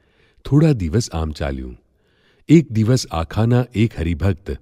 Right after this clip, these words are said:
પીપલાણે ગયા. અહીં ગામમાં પેસતા જ તેને કોઈ નવો ઉત્સાહ દેખાયો. સૌના મોં ઉપર દિવ્ય આનંદ હતો. નરસિંહ મહેતાને ઘેર ગયા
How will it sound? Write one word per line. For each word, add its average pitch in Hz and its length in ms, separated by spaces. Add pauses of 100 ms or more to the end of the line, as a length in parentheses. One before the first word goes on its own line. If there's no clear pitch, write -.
(100)
પીપલાણે 110 500
ગયા. 65 380 (600)
અહીં 139 260
ગામમાં 95 560
પેસતા 92 480
જ 101 140 (340)
તેને 139 240
કોઈ 170 240
નવો 101 300
ઉત્સાહ 113 440
દેખાયો. 76 600 (560)
સૌના 101 460
મોં 82 360
ઉપર 87 320
દિવ્ય 107 400
આનંદ 87 440
હતો. 69 420 (560)
નરસિંહ 135 440
મહેતાને 120 480
ઘેર 98 300
ગયા 87 460